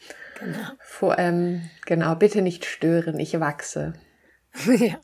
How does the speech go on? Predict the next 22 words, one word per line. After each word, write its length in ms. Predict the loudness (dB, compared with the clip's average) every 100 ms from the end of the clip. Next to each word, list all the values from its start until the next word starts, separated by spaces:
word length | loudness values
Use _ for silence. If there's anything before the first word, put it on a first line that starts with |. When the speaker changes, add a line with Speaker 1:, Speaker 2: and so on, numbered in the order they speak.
| -8
Speaker 1:
ich 160 | -4 -4
spiele 420 | 2 2 4 0
und 180 | -4 -6
wachse. 440 | -8 -10 -14 -16 -18 _ -20 -20 -18 -18 -18 -20 -20 -20 _ _ _ 2
Ja, 360 | 6 8 8
Luise, 540 | 8 6 6 4 2 -2 -6
kurzen 400 | 2 2 4 2
Ausblick 720 | 2 0 -2 -4 -6 -6 -10 -14 -12
auf 280 | -10 -10 -10
die 240 | -8 -2 0
nächsten 500 | 0 -2 -4 -6 -8
Folgen, 460 | -4 -2 -2 -4
was 160 | -6 -8
wir 80 | -10
uns 120 | -8
gemeinsam 460 | -8 -6 -6 -8
noch 180 | -10 -10
anschauen 600 | -10 -10 -10 -10 -10 -8
werden. 380 | -8 -10 -8 -8
Wir 100 | -8
schauen 300 | -8 -6 -6
uns 280 | -4 -4